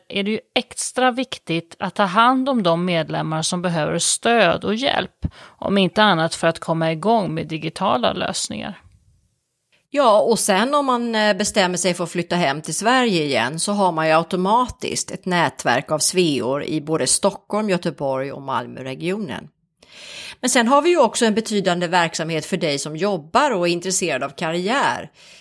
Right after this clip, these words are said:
Speaker 2: Vi har ju Svea Professional som är ett initiativ med föreläsningar lokalt men också online. Plus att vi har en sluten, eh, grupp på Facebook som, där du som medlem kan nätverka och få stöd och råd.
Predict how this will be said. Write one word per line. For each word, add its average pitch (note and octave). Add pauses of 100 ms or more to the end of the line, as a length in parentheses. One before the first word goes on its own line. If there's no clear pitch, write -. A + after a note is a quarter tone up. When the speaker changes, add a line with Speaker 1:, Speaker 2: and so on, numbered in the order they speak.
(180)
Speaker 2:
Vi F3+
har F#3+
ju F#3
Svea G3+
Professional F3+ (240)
som A3+
är G3
ett F#3
initiativ G3+
med E3
föreläsningar F3+
lokalt E3
men G3+
också -
online. G#3+ (460)
Plus D4+
att A3
vi A3+
har G3+
en F3+
sluten, E3+
eh, D#3+
grupp A3
på F#3
Facebook -
som, G#3
där G3+
du D#3+
som E3+
medlem D3+
kan E3
nätverka D#3+
och D#3
få E3+
stöd -
och D#3
råd. -